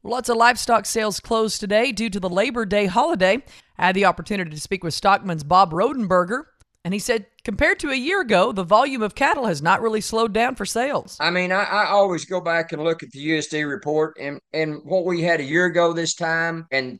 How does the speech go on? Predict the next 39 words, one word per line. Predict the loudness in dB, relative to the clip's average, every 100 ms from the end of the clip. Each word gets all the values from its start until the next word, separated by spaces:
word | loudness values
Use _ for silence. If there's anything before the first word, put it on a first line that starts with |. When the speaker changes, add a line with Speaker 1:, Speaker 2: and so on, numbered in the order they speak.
| -6
Speaker 2:
this | -2 -2 -2
week | -4 -4 -6
was | -8 -8 -10 _ -6
within | -2 0 0
a |
couple | 0 -2 -2 -2
of |
hundred | -2 -4 -4
head | -4 -4
of | -4
it. | -6 -6 -8
<clears throat> | -14 -6 0
The | 2
volume | 4 4 4 4 2 2
is, | -2 -6 -12 _ -10
it's | -8 -4
really | 0 0
not | 2 0 0
slowed | 0 0 2
down. | 2 2
There, | 2 0 -2 -10 _ -4
like | -4 0
on, | -2 -2 -6 -2
on | -2 -2
Thursdays | 2 2 2 0 -6
at | -6
Apache, | -6 0 0 0 -6 -8 -14 _ -2
we're | 0 2
still | -2 0 2 2
seeing | 0 -2 -4 -4 -6 -6 -12 _ _ _
extra, | -4 -4 -4 -6 -2
I | -2
mean, | 0 0
our, | -2
our | -2 -2
numbers | 0 2 2 0
on, | 0 0 -2
on | -2 -2
our | -4